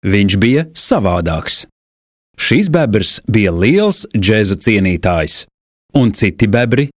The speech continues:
viņu iesaukāja par džezu. Bet citi bija arī ļoti skaudīgi un izdomāja dzeltenajam bebram nodarīt ko ļaunu. Kādu dienu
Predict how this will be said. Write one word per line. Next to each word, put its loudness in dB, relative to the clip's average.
viņu 0
iesaukāja 0
par -2
džezu. 0
Bet -2
citi -2
bija 2
arī 2
ļoti 0
skaudīgi -2
un 4
izdomāja 2
dzeltenajam 0
bebram 2
nodarīt 2
ko 0
ļaunu. 0
Kādu 0
dienu 2